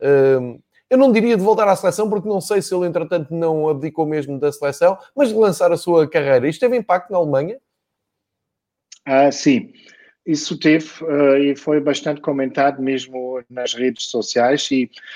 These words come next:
Speaker 2: acho que não houve ninguém que não ficou contente pelo Mário Götze,
Speaker 1: Exato.
Speaker 2: eh, porque é um jogador simpático que teve, eh, um, passou um tempo bastante difícil, com lesões, com,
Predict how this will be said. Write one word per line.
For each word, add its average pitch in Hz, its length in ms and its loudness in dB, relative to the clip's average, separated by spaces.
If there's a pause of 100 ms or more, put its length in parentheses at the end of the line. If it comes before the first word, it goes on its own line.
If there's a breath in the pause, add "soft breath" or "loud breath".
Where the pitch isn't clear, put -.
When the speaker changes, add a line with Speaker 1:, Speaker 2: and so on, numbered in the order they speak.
(140 loud breath)
Speaker 2:
acho 151 300 -2
que 170 100 0
não 160 240 4
houve 151 240 2
ninguém 160 500 -2
que 160 100 -8
não 151 160 0
ficou 156 520 -2
contente 151 500 -4
pelo 143 320 2
Mário 135 320 2
Götze, 127 360 0
Speaker 1:
Exato. 120 220 -2
Speaker 2:
eh, 131 100 -14 (120)
porque 131 580 -2
é 151 120 2
um 190 260 2
jogador 151 560 4
simpático 143 640 -6 (200 loud breath)
que 160 280 2
teve, 151 360 0
eh, 131 580 -4
um, 135 540 -10
passou 139 340 -2
um 131 120 -4
tempo 143 320 -2
bastante 135 380 -2
difícil, 135 500 -4 (480 loud breath)
com 135 180 2
lesões, 147 600 2
com, 143 360 0